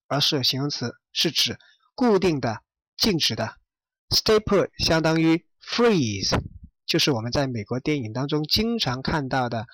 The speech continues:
警察对嫌疑犯 suspect 说：不要动。Freeze，stay put，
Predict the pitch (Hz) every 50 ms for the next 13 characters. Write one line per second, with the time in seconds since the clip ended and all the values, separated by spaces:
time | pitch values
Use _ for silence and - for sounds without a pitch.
0 | - - - - 156 135 127 120 - 123 120 - - - 185 170 151 131 - -
1 | - - - 131 143 151 156 - - 175 160 135 135 - _ _ _ _ _ _
2 | _ - - - - 214 - - - - 135 127 - - - - - - - -
3 | 170 160 156 156 - - _ _ _ _ _ _ _ _ - 147 151 143 131 131
4 | 120 120 - _ _ _ _ _ _ _ - - 180 185 151 107 101 90 - -
5 | - - - _ _ _ _ _ _ _ _ _ - - - - 170 160 - 160
6 | 131 - - -